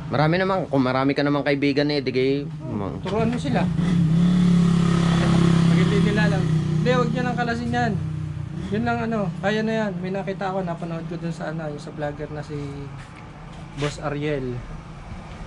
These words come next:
Speaker 2: Napanood dun, napanood ko dun, kaya-kayang, ano yan,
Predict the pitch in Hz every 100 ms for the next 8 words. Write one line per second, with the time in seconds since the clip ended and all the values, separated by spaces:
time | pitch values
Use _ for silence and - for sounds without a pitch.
0 | - - 147 160 170 165 170 165 165 160
1 | 165 175 165 180 175 170 156 147 147 143
2 | 143 147 147 143 135 135 135 135 127